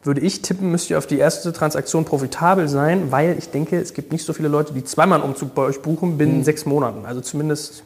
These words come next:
Speaker 2: <clears throat> Absolut. Also ich glaub, die Frequency bei den Kunden ist deutlich geringer als bei anderen Geschäftsmodellen. Was bei uns, glaub ich, spannend ist, ist halt, dass der, der durchschnittliche Warenkorb deutlich höher ist und wir durch Effizienzgewinne halt super starke Netzwerkeffekte haben und deswegen auch relativ schnell sehr attraktive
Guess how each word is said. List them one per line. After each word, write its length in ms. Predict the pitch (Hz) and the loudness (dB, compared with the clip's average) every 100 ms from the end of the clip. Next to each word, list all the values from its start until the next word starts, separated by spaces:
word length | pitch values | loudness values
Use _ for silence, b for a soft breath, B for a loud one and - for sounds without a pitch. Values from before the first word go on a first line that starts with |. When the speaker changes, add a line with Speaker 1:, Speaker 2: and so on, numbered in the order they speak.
| - | -4
Speaker 2:
<clears throat> 180 | 135 151 | 2 4
Absolut. 460 | 143 - 147 131 | 2 4 4 6
Also 160 | 123 127 | 4 4
ich 100 | 135 | 4
glaub, 200 | 143 117 | 2 2
die 340 | 135 127 127 127 | 2 4 2 -2
Frequency 500 | - 160 165 160 - | 2 2 4 -2 -2
bei 160 | 127 117 | -2 -2
den 160 | 113 | -2
Kunden 480 | 110 151 - 165 165 | 0 2 2 0 -2
ist 220 | 151 123 | -2 0
deutlich 260 | 131 117 113 | 0 0 -4
geringer 300 | 123 135 156 | -2 2 2
als 120 | 156 | 2
bei 100 | 151 | -4
anderen 240 | 151 165 | -2 -4
Geschäftsmodellen. 800 | 151 - 156 - 160 156 165 165 160 B B B | -4 -4 -6 -4 0 4 4 4 -2 B B B
Was 140 | 131 | -6
bei 100 | - | 0
uns, 160 | 139 135 | 2 4
glaub 140 | 139 | 4
ich, 80 | 127 | 2
spannend 380 | - - 131 131 | 0 0 4 4
ist, 120 | 120 | 2
ist 180 | 120 110 | 0 0
halt, 220 | 120 110 | 0 0
dass 200 | 110 - | -2 -2
der, 120 | 117 | -2
der 160 | 107 113 | 0 2
durchschnittliche 580 | 120 113 120 104 104 117 | 2 2 0 -4 -4 0
Warenkorb 520 | 113 151 165 156 147 | 2 2 0 -2 0
deutlich 340 | 135 127 113 | 0 0 0
höher 260 | 135 147 165 | 4 6 6
ist 160 | 165 - | 2 0
und 120 | 123 | 2
wir 80 | 120 | 2
durch 160 | 117 | 2
Effizienzgewinne 720 | 120 113 - 143 143 143 139 | 0 -2 0 0 2 2 2
halt 140 | 127 - - B | 2 -4 -12 B
super 260 | - 190 147 | 0 4 4
starke 320 | 127 127 117 | 2 0 2
Netzwerkeffekte 680 | 131 127 139 143 151 151 139 | 0 0 -2 0 0 0 -2
haben 120 | 131 | -2
und 100 | 123 | -2
deswegen 340 | 120 127 117 | -2 -2 -4
auch 60 | 110 | 0
relativ 380 | 123 117 117 113 | 0 0 -2 -6
schnell 240 | 120 117 | -2 0
sehr 140 | 113 107 | 0 0
attraktive 500 | - 104 - 107 | -4 -8 -6 -4